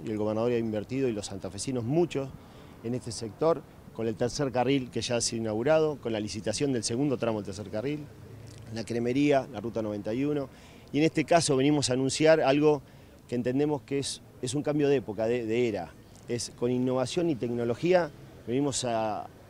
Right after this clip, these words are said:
a presentar una nueva resolución que en el sistema de cupos donde arriban los camiones de toda la Argentina a la provincia de Santa Fe, por primera vez quien va a ordenar eso va a ser la propia provincia de Santa Fe, en conjunto con la Nación,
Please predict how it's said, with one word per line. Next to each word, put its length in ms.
a 320
presentar 440
una 160
nueva 180
resolución 600
que 80
en 60
el 80
sistema 400
de 80
cupos 380
donde 260
arriban 240
los 100
camiones 420
de 120
toda 260
la 80
Argentina 880
a 80
la 120
provincia 320
de 60
Santa 220
Fe, 140
por 160
primera 300
vez 260
quien 220
va 40
a 20
ordenar 340
eso 220
va 80
a 20
ser 160
la 240
propia 300
provincia 400
de 40
Santa 240
Fe, 220
en 120
conjunto 560
con 400
la 120
Nación, 360